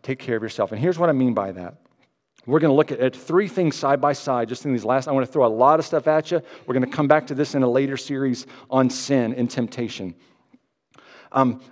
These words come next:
but there, there's, there's, there's three sort of core needs that are being addressed here in, in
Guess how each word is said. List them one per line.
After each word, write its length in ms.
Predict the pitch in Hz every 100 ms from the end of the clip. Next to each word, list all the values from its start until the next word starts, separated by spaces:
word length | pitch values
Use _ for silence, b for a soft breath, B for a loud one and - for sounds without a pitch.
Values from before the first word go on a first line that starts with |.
| B
but 420 | 135 170 165 -
there, 440 | 139 180 180 - -
there's, 280 | 143 156 156
there's, 260 | 147 139 -
there's 240 | 143 -
three 480 | - 180 226 233 190 -
sort 220 | - 175 143
of 240 | - -
core 580 | - - 214 202 190 - -
needs 760 | 131 156 170 120 101 - - _ b b b b
that 100 | 139
are 40 |
being 200 | 131 127
addressed 420 | 131 107 127 110 -
here 220 | 127 123
in, 200 | 131 123
in 380 | 127 117 110